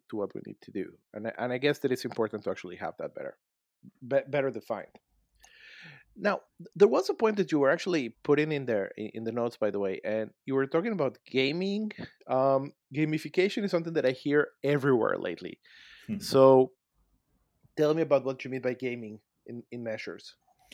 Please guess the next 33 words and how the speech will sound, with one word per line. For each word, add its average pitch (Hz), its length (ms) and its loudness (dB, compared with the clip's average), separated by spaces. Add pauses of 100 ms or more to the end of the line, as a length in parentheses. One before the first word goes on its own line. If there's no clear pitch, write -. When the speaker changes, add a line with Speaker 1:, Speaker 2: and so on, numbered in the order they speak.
(300)
Speaker 2:
Well, 247 200 -10
kind 247 240 -6
of 175 60 -2
a 156 40 -2
little 131 180 -2
bit 120 120 -2
like 117 140 -4
the 104 80 -4
example 101 360 -8
I 95 40 -10
gave 95 240 -8
earlier, 98 300 -4
you 87 140 -10
know, 87 120 -12
the 87 80 -12
testers - 460 -14
ge-, 95 360 -8
been, 92 380 -8
um, 85 440 -12
sort - 200 -10
of - 80 -20
given 101 220 -8
a 87 60 -8
bounty 104 540 -8
for - 160 -18
finding 92 600 -8
bugs. 104 320 -6
And 107 80 -4
in 147 100 -6
that 139 160 -8
exact 107 400 -10
same - 240 -6
company, 170 560 -10